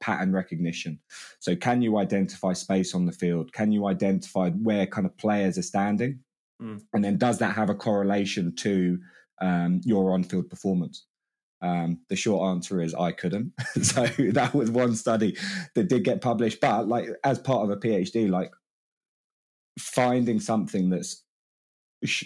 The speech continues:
Speaker 1: like, adds weight to that to say, "Actually, you, you might not be able to do this off the field and have a measurement tool," is a good paper. Like,
Speaker 2: Yeah.
Speaker 1: that's how I'm spinning it.
Speaker 2: Abs-, absol-,
Speaker 1: Um, like,
Speaker 2: absolutely. Absolutely. I agree.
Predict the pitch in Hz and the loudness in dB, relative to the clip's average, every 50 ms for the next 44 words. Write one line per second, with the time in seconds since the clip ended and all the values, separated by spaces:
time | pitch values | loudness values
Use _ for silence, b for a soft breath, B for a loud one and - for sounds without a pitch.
0 | - - - 117 95 - 117 117 107 90 - 107 117 113 107 101 85 - 113 95 | -10 -6 -4 -4 -2 0 0 0 0 0 0 0 2 2 2 0 -2 -2 -2 0
1 | 101 95 - - - 92 - 95 90 95 117 - - - - 82 85 95 104 101 | 0 -2 -2 -4 -6 -4 -2 0 0 0 0 -2 -4 -4 -2 0 0 0 0 0
2 | 104 107 95 - - - 110 104 113 113 104 90 98 107 107 104 - 117 101 95 | -2 -4 -4 -2 0 0 2 2 2 2 2 2 2 0 0 0 0 0 2 2
3 | 98 95 85 - 101 82 - 104 95 92 82 90 85 80 - - - _ - - | 2 0 -2 -2 -6 -2 0 0 0 2 2 0 -2 -4 -6 -10 -12 _ -4 -4
4 | - - - 95 - - 104 92 90 85 92 90 92 92 82 90 95 98 101 95 | -4 -2 -8 -10 -4 -2 0 0 0 0 0 0 -2 -2 0 0 0 0 0 -2
5 | 98 92 85 78 - - 113 92 78 82 90 - 117 110 95 87 82 - - _ | -2 -2 -2 -4 -4 -2 -2 -2 -2 -2 -2 0 0 2 2 0 -2 -4 -12 _
6 | _ _ _ _ - - - 98 98 - 95 98 98 - 120 127 - _ _ _ | _ _ _ _ -6 -4 -4 -4 -2 -2 -4 -4 -4 -6 -10 -12 -12 _ _ _
7 | - _ _ - - 139 123 110 101 131 110 98 95 95 92 90 - - - 78 | -20 _ _ -2 2 2 2 2 2 0 0 2 2 0 -2 -4 -6 -6 -6 -4
8 | 76 73 76 - - _ - - 135 143 147 - - 160 143 165 170 - - - | -4 -4 -6 -8 -12 _ -2 2 2 2 2 0 0 2 2 4 4 4 2 2
9 | 139 139 - 131 151 196 - - 143 131 135 120 113 113 107 107 - - - 123 | 2 4 4 4 4 2 2 2 2 4 4 6 4 4 2 0 -4 -4 0 2
10 | 120 123 120 - 120 110 110 107 104 101 101 104 107 104 101 104 101 95 | 2 2 2 2 0 2 2 2 2 2 2 2 2 2 0 -2 -4 -4